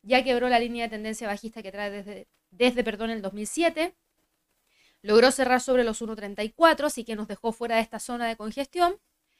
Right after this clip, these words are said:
Llegó a los uno treinta y cuatro cincuenta, incluso cerró sobre ese nivel. Ayer cerró en, eh, uno treinta y cuatro quinientos trece. Y hoy día va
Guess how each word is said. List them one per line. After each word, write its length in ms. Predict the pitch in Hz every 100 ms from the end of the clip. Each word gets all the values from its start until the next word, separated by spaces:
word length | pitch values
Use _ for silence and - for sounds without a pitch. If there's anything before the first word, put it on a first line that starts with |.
| _ _
Llegó 240 | - 220 240
a 60 |
los 160 | 247 240
uno 100 | 226
treinta 220 | 220 214
y 60 | 208
cuatro 220 | 220 220
cincuenta, 500 | 220 214 262 302 311
incluso 340 | 269 262 247
cerró 260 | 220 208 220
sobre 300 | - 277 285
ese 120 | 294
nivel. 440 | 285 311 220 254 -
Ayer 240 | 196 208 220
cerró 460 | 220 202 220 247 _ _ _ _ _
en, 460 | 214 226 247 247
eh, 300 | - 190 185 -
uno 220 | 247 262
treinta 260 | 233 226
y 80 | 214
cuatro 260 | - 247 262 - -
quinientos 460 | 220 226 233 214
trece. 460 | - 311 - 214 302 _ _ _ _
Y 100 | 226
hoy 100 | 233
día 200 | 302 277
va 240 | 302